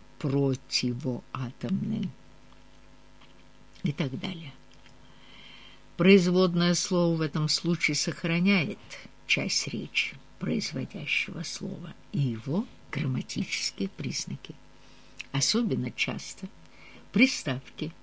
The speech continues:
соединяются с глаголами, придавая слову различные оттенки, уточняющие характер протекания действия, названного производящим бесприставочным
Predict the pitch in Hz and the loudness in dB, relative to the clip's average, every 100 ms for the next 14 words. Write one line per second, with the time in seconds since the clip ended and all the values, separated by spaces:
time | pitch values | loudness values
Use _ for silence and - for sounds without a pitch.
0 | - - - - - 220 240 226 240 202 | -20 -20 -20 -8 4 6 8 8 8 8
1 | 123 123 - - 117 127 127 120 123 113 | 6 0 -2 -2 -2 0 0 0 -4 -4
2 | 110 107 131 - - 131 147 147 139 143 | -4 -6 -8 -16 -6 0 2 2 0 2
3 | 143 - - 226 233 143 104 - 143 165 | 0 0 0 2 2 0 -2 -4 2 2
4 | 123 127 143 220 - - 208 185 - - | 2 0 2 2 0 0 2 0 -2 -2
5 | 233 185 - - - - - - - 156 | -2 -4 -8 -12 -14 -20 -20 -20 -4 0
6 | 170 139 - 170 143 117 - - 123 - | 2 0 0 2 2 2 0 -2 -4 -6
7 | - 175 277 - - 190 - - - - | -6 -4 -6 -8 -10 -10 -12 -20 -18 0
8 | 151 147 143 - 135 160 185 196 151 123 | 0 2 -2 -2 -2 2 4 4 2 0
9 | 113 - - - - 131 139 139 131 156 | -2 -4 -6 -6 -4 0 2 2 0 2
10 | 196 233 277 311 - - - - - 156 | 2 2 -2 -6 -14 -20 -20 -12 2 4
11 | 151 127 135 127 127 135 165 - - 196 | 4 2 0 0 0 -2 0 -2 2 0
12 | - - - 113 160 185 - - 143 139 | 0 -12 -8 0 0 2 -2 -4 -4 -2
13 | - - 123 123 147 165 - - 202 220 | -2 -6 -6 -4 -4 -4 -4 0 2 2